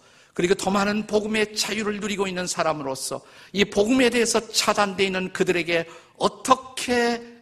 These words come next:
이 사랑을 줄 것인가를 오히려 고민할 때 우리는 진정한 승리자가 될 것입니다.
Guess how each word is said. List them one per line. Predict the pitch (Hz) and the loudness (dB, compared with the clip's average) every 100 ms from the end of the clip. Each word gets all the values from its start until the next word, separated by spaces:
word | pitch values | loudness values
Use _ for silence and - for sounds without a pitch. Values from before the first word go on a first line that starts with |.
| - | -6
이 | 233 | -4
사랑을 | - 208 208 196 190 190 190 - _ - | -2 -2 -2 2 0 0 -4 -20 _ -12
줄 | - 175 | -6 -6
것인가를 | - 175 165 151 143 143 143 - - | -4 -4 -4 -6 -6 -6 -10 -14 -2
오히려 | 147 285 302 285 262 254 | 4 6 8 8 6 4
고민할 | 226 208 165 120 - | -2 0 -2 -2 -10
때 | 101 110 _ _ _ _ _ _ _ _ _ - | -14 -16 _ _ _ _ _ _ _ _ _ -12
우리는 | 117 113 113 | -6 -4 -4
진정한 | - 131 143 147 147 | -4 -4 -2 -4 -6
승리자가 | - 160 131 127 117 | -6 -6 -6 -8 -12
될 | 104 87 | -14 -18
것입니다. | - - - _ | -18 -18 -20 _